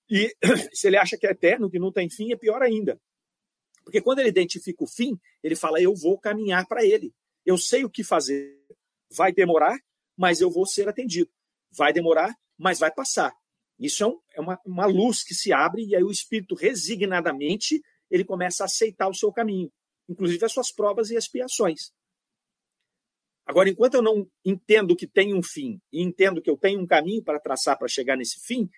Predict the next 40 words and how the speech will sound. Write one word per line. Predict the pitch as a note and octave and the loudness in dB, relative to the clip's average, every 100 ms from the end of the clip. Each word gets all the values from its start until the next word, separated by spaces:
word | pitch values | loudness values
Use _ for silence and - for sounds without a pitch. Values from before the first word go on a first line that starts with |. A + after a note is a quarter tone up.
| _ | _
eu | - | -2
fico | G#3+ A#3+ - | 0 -2 0
ali | A#3+ A#3 C4 _ _ _ | 2 2 -4 _ _ _
como | G3 | -4
se | G3+ - | -4 -6
tivesse | G3+ F#3+ G3 A#3+ A#3 _ _ | 2 2 2 -2 -10 _ _
dando | - A#3 | 0 0
círculos, | - - A3 - - - _ | 0 -2 -2 -4 -14 -20 _
rodando | E3 E3+ A3 | 2 2 0
em | |
círculos | A3+ - F3 - G#2 G2+ | -2 -2 -2 -4 -8 -6
ali. | G2 - _ _ _ _ _ _ | -6 -8 _ _ _ _ _ _
Tô | E3+ | -2
em | |
círculos, | F#3+ - F3+ C3+ C3 | -2 -4 -6 -8 -8
eu | D#3+ | -8
não | |
consigo | E3+ F3+ - E3+ | -6 -6 -6 -6
sair | - F3+ | -2 -2
daquele | E3+ F3 F#3 E3+ | 0 0 0 -2
lugar. | F3+ D3+ C3+ - _ _ _ | 0 2 2 -2 _ _ _
E | D3 | 4
aí | D#3 E3 | 6 6
a | - | 4
dor, | - E3+ D#3 | 2 4 4
a | |
angústia, | C3+ A#2 C3+ E3+ B2+ | 2 -4 -4 -4 -4
o | |
sofrimento | - D3+ - D#3 C#3+ D3+ D#3+ E3+ E3+ _ | -8 -8 -6 -8 -4 -6 -4 -4 -6 _
é | D3 D#3+ - _ _ | -2 -2 -6 _ _
atroz. | E3+ - - D#3 - - - _ _ _ | -8 -2 2 2 2 -4 -10 _ _ _
E | F3 | 6
é | D3+ | 6
o | |
que | - | 6
esse | E3 - | -2 -2
espírito | F3 - D3+ - E3 | -8 -10 -12 -8 -2
vai | D3+ | -2
trazer | E3 E3 C#3 D#3 | 0 -2 0 -4
aqui. | F3 C3+ | -4 -10